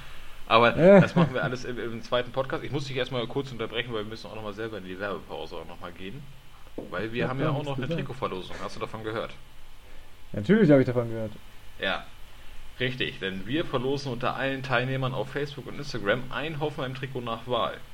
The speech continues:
Speaker 1: Das heißt quasi, ihr könnt euch ein Trikot aussuchen und sagen, „Boah, das Design, das gefällt mir am besten, das hätte ich gerne.“ Ja? Und alles, was ihr dafür tun müsst, ist einfach nur ein Kommentar unter unserem Beitrag, ja,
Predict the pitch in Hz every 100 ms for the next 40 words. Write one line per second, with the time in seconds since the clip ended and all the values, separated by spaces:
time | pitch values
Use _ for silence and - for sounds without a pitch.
0 | - - - - - - 101 - 117 139
1 | - 131 135 139 123 113 113 123 104 -
2 | 104 98 120 113 120 143 156 147 170 110
3 | 110 110 120 127 - 98 110 151 104 101
4 | 123 113 120 110 127 131 117 - - 123
5 | 104 101 110 127 - 101 - - 85 -
6 | 76 71 60 - - 101 151 - - -
7 | - - 107 117 147 147 147 139 131 214
8 | 226 120 - - 127 147 151 160 101 151
9 | 190 185 156 - 170 165 160 143 127 127
10 | 127 139 - 233 262 - 143 196